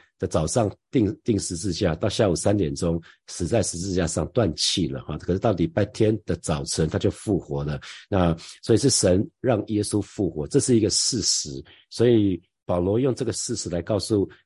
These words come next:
弟兄姐妹说：“嘿，如同耶稣可以从死里复活一样，我们也要从死人中复活，我们也会经历这样的事情。”啊，这是我们的信仰。我们在死的时候，我们知道我们的身体可能会火化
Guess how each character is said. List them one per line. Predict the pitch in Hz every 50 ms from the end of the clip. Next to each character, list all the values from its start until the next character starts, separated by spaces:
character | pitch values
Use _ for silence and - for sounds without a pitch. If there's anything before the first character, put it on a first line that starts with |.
| _
弟 | - 123
兄 | - 120 110 110
姐 | 104 92 78
妹 | 85 98 92
说 | 82 - 92 85 85 82 82 _ _ _
：“嘿， | - 127 107 80 - - _ _ _ _ _ -
如 | - 110 -
同 | - 110 101 113 131 - - - -
耶 | 123 123 135
稣 | 127 - 120 123
可 | 117 - 110
以 | 95
从 | - 95 101
死 | - - - 98
里 | 104 107 85
复 | - - - 107
活 | 90 - 90 85 85
一 | 80 78
样， | 87 95 85 85 - _ _
我 | - 90 87 85 80
们 | 82 90 90 92 - -
也 | 92 92 85
要 | 87 110 110 98
从 | - 101 82 80 87 - _ _ -
死 | - - - - 85
人 | 76 78 82 85
中 | 82 90 82 -
复 | - - 92 73
活， | - - 69 67 - _ -
我 | 104 95 90
们 | 85 87
也 | 87 87 85 82
会 | 80 - 123 104
经 | - - 120 104 110
历 | 110 107 92
这 | - - 101
样 | 98 90 82
的 | 80 80
事 | - - - - 87
情。” | - - - 69 67 - _ _ _ _ _ _
啊， | - 82
这 | 87 113
是 | - - 127
我 | 90 82 76
们 | 80
的 | 78
信 | - - - 117 76 69
仰。 | 67 - - _ _ _ _ _ _ _ _ _ _ _ _ _ -
我 | 104 101
们 | 98 104
在 | 98 156
死 | 135 - - - - 90 85
的 | 80 85 82
时 | - 82
候， | - 113 101 - - - _ _ _ _
我 | - 87
们 | 82 98
知 | 95 123
道 | 131 123
我 | 113
们 | 95
的 | 92 92
身 | - - 120
体 | 117 110
可 | - 92
能 | 82 80
会 | 113 107
火 | 90 - - 76 69 67
化 | - - 110 90 78